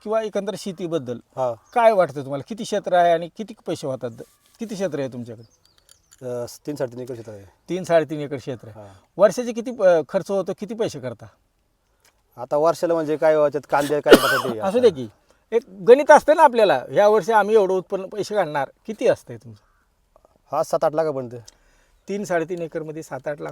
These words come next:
Speaker 1: रुपये निव्वळ उत्पन्न काढतात. म्हणजे महिन्याला किती झालं?
Speaker 2: सरासरी
Speaker 1: स-,
Speaker 2: चाळीस,
Speaker 1: बघा
Speaker 2: पन्नास
Speaker 1: मित्र,
Speaker 2: पर्यंत.
Speaker 1: पुण्यामध्ये येऊन कुठेतरी दहा हजार, पंधरा हजाराची पगाराची नोकरी करण्यापेक्षा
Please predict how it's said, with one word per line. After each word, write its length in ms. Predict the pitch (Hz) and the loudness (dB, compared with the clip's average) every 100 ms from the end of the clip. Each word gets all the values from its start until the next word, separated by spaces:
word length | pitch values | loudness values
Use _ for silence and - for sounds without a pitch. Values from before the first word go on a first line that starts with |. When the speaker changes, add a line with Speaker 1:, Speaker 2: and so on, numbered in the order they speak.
| - | -14
Speaker 1:
रुपये 200 | 135 147 | -20 -18
निव्वळ 240 | 143 139 151 | -14 -12 -12
उत्पन्न 680 | 139 _ _ _ 208 208 | -14 _ _ _ -6 -4
काढतात. 360 | 180 135 113 120 - _ | -6 -8 -10 -18 -20 _
म्हणजे 160 | 170 196 | -12 -6
महिन्याला 340 | 208 185 208 208 | -4 -4 -4 -6
किती 120 | 180 | -6
झालं? 220 | 180 165 | -8 -8
Speaker 2:
सरासरी 1700 | 165 _ _ _ _ _ _ _ _ _ _ _ _ _ _ 127 - | -14 _ _ _ _ _ _ _ _ _ _ _ _ _ _ -16 -14
Speaker 1:
स-, 60 | - 117 - _ _ _ _ _ _ _ _ _ _ _ | -14 -16 -20 _ _ _ _ _ _ _ _ _ _ _
Speaker 2:
चाळीस, 20 | |
Speaker 1:
बघा 220 | 131 196 | -6 -4
Speaker 2:
पन्नास 20 | 190 | -4
Speaker 1:
मित्र, 200 | 123 113 | -6 -14
Speaker 2:
पर्यंत. 160 | 104 - _ _ - | -20 -20 _ _ -10
Speaker 1:
पुण्यामध्ये 400 | 170 175 170 175 | -6 -6 -4 -4
येऊन 300 | 160 156 165 | -4 -6 -10
कुठेतरी 380 | 139 143 165 165 135 | -16 -14 -12 -12 -14
दहा 200 | 135 147 | -14 -14
हजार, 280 | 135 143 139 | -10 -10 -10
पंधरा 320 | 151 135 131 | -14 -12 -14
हजाराची 400 | 123 127 131 - | -12 -12 -12 -14
पगाराची 500 | 131 117 123 131 - | -16 -14 -14 -16 -18
नोकरी 340 | 139 131 131 120 | -14 -14 -14 -16
करण्यापेक्षा 580 | 135 123 117 113 - | -14 -14 -14 -18 -20